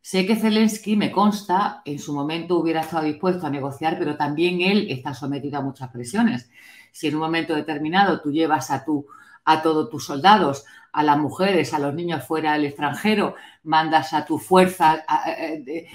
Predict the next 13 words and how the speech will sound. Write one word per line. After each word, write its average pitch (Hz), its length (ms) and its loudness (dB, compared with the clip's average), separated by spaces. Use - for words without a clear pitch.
de 170 120 4
futuro 175 600 2
a 156 180 6
morir 156 400 0
en 170 140 -2
el 139 100 -6
frente 226 580 2
y 185 140 4
provocas 165 500 2
la 160 140 -2
de-, 147 220 -2
la 156 120 0
destrucción, 208 760 -2